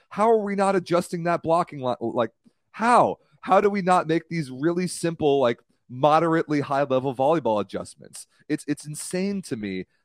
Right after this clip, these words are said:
that the, the decision-making and the errors, the mental errors that this team was making. What were the error numbers? In, what was it, like, thirty-one errors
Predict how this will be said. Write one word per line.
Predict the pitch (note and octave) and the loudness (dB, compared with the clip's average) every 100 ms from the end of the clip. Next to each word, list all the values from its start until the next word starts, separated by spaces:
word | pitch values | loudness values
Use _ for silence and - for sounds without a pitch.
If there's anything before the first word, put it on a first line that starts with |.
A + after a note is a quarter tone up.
| _ | _
that | C3+ C3+ - - | 0 2 0 -8
the, | A2 A#2 A#2 | -12 -12 -6
the | B2 | -4
decision-making | B2 - - F3 F3+ D3+ A#2+ A#2+ A#2+ A2 | -4 -4 0 0 0 -2 -2 -2 -4 -6
and | A#2 A2+ | -6 -4
the | - _ | -6 _
errors, | C3 D#3 D#3 G#2+ E2 E2 - - | 2 4 6 2 0 -8 -16 -6
the | B2 | -6
mental | A#2 C#3 G3+ B3 F3 - | -2 -2 -2 0 -4 -2
errors | G#2 F2+ E2+ F2 | -4 -4 -4 -10
that | G2 | -12
this | F#2+ - | -12 -12
team | - G#2 F2 | -10 -10 -8
was | F2 | -10
making. | F#2+ E2 - E2 _ _ | -10 -12 -12 -20 _ _
What | D3 | 2
were | A3 | 2
the | C#4 - | 2 2
error | C#3+ E3 | 4 4
numbers? | G#2 F#2 E2+ F2+ - | 2 -4 -6 -8 -4
In, | B2+ A#2 | -6 -2
what | B2+ A#2+ | 2 2
was | A2 | 2
it, | A2 | -4
like, | G#2+ | -6
thirty-one | - - - G#3 G#3 A3 G3+ C#3 D3 F3+ - | -8 -20 -2 4 4 2 0 4 4 2 0
errors | A2+ A#2+ D#3+ G3+ - | 2 4 4 2 -2